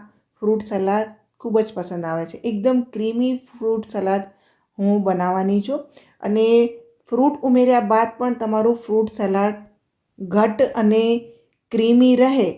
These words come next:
એની બધી ટિપ્સ પણ હું તમારી સાથે આ વીડિયોમાં શેર કરવાની છું. અહીંયા તમને થશે કે ફ્રૂટ સલાડ તો એકદમ ઇઝી છે બનાવવું, પણ ફ્રેન્ડ્સ, ઘણીવાર ઘણા લોકો ફ્રૂટ સલાડ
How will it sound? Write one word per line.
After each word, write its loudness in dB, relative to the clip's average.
એની 2
બધી -2
ટિપ્સ -6
પણ -2
હું -2
તમારી -2
સાથે -4
આ -2
વીડિયોમાં -2
શેર -4
કરવાની -6
છું. -8
અહીંયા -2
તમને 0
થશે -6
કે 0
ફ્રૂટ 0
સલાડ 2
તો -2
એકદમ -2
ઇઝી -6
છે -6
બનાવવું, -4
પણ -8
ફ્રેન્ડ્સ, -2
ઘણીવાર 0
ઘણા -2
લોકો -4
ફ્રૂટ -2
સલાડ -4